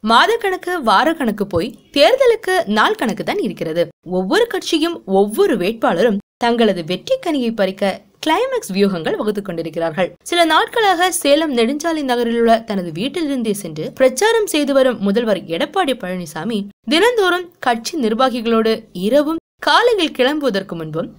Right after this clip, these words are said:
ஆலோசனை நடத்துகிறார். குறிப்பாக பதினெட்டு சட்டமன்ற தொகுதிகளையே மையமாக வைத்து அவரது ஆலோசனை நடக்கிறது.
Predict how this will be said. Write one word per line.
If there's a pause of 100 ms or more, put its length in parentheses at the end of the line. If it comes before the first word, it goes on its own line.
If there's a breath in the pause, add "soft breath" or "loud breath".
(140)
ஆலோசனை
நடத்துகிறார். (260)
குறிப்பாக
பதினெட்டு
சட்டமன்ற
தொகுதிகளையே
மையமாக
வைத்து (140)
அவரது
ஆலோசனை
நடக்கிறது.